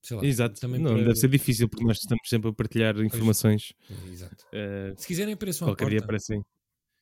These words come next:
Speaker 2: Sim, com, com um bolinho, quem sabe.
Speaker 1: Olha, bebemos um café, mas não, café não dá. Eh,
Speaker 2: Qual é o teu bolinho favorito, já agora?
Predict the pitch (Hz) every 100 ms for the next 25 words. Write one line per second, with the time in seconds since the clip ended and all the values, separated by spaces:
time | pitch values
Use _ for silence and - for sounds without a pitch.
0 | _ - 233 220 - - 220 208 160 123
1 | 135 127 156 151 127 127 117 123 - _
2 | 123 113 110 95 139 120 127 _ _ _
3 | _ - 123 123 123 113 - 110 110 107
4 | 101 95 104 104 - 98 98 92 _ -
5 | 87 98 98 92 87 _ _ _ _ _
6 | - 98 98 101 160 147 156 139 135 120
7 | 127 120 113 - - 107 107 104